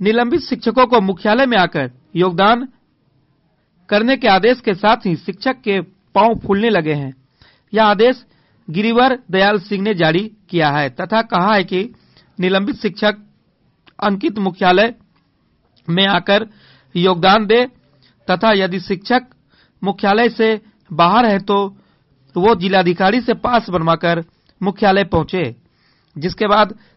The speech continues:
शिक्षकों के पांव फूलने लगे हैं। विदित हो कि शिक्षक संघ द्वारा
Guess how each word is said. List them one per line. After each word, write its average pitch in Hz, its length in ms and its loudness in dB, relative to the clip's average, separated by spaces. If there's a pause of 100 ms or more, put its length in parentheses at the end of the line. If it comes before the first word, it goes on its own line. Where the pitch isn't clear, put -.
(120)
शिक्षकों 214 440 -2
के 220 140 -2
पांव 214 280 2
फूलने 175 300 0
लगे 202 260 0
हैं। 233 180 0 (680)
विदित 175 380 -2
हो 233 80 2
कि 254 260 -4 (640)
शिक्षक 240 440 -4
संघ 214 240 -2
द्वारा 190 280 2